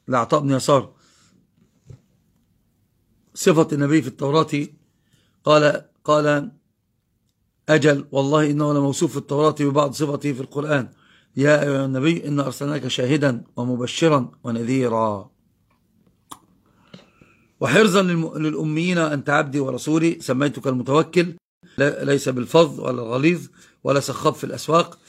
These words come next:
ولا يدفع بالسيئات السيئة ولكن يعفو ويغفر، ولن يقبضه الله حتى يقيم به الملة العوجاء، بأن يقول لا إله إلا الله ويفتح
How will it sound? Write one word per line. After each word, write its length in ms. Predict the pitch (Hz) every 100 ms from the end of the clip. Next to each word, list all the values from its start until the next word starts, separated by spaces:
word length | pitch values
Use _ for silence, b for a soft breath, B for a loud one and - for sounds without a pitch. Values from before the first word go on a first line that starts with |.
| b b
ولا 220 | 135 147
يدفع 240 | 151 151 123
بالسيئات 400 | - - 135 135
السيئة 480 | - 139 165 170 170 b b
ولكن 280 | 139 143 135
يعفو 300 | 151 117 113
ويغفر، 420 | 143 165 175 185 180 B B
ولن 300 | - 143 170
يقبضه 540 | 165 147 147 156 147 135
الله 360 | 131 143 143
حتى 320 | 127 139 - 127
يقيم 520 | 123 127 143 139 139 b b _
به 200 | 127 135
الملة 340 | 131 143 165 165
العوجاء، 580 | 151 143 135 147 - _ _ _ _ _ _ _ _ _ _ _ _ b b b b -
بأن 160 | 139
يقول 400 | 143 143 165 156
لا 120 | 156
إله 200 | 151 156
إلا 120 | 143 131
الله 340 | 147 202 196 b b _
ويفتح 600 | 131 151 - 135 117 135